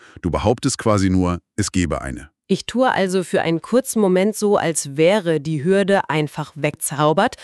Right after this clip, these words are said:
Speaker 2: aber ich verrate den Zaubertrick noch nicht.
Speaker 1: Sehr gut zusammengefasst. Und darauf folgt dann unmittelbar der zweite Teil, die Bedingungsfrage.
Speaker 2: Eine Bedingungsfrage?
Speaker 1: Ja, das ist eine harte, geschlossene Frage, die zwingt den Kunden, Farbe zu bekennen.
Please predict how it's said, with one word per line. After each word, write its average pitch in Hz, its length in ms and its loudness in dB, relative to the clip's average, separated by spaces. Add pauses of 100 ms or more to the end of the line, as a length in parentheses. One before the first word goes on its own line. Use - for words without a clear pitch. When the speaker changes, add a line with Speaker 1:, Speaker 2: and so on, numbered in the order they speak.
(280)
Speaker 2:
aber 180 160 2
ich 180 140 -2
verrate 175 440 2
den 156 200 2
Zaubertrick 185 640 0
noch 220 180 -2
nicht. - 500 -6 (160)
Speaker 1:
Sehr 76 400 2
gut 82 200 -2
zusammengefasst. 73 680 -4 (320)
Und 85 200 0
darauf 107 260 2
folgt - 280 2
dann 98 100 2
unmittelbar 104 560 4
der 82 120 2
zweite 92 380 2
Teil, 57 400 -6
die 85 80 -2
Bedingungsfrage. 73 960 0 (260)
Speaker 2:
Eine 160 240 2
Bedingungsfrage? 226 1080 0 (200)
Speaker 1:
Ja, 98 240 -4
das 104 180 0
ist 120 180 0
eine 87 400 -2
harte, 92 680 -4
geschlossene 87 720 -2
Frage, 101 680 -2 (520)
die 82 140 -6
zwingt 160 540 2
den 80 200 0
Kunden, 95 500 -2
Farbe 78 440 -4
zu - 180 -4
bekennen. 69 560 -6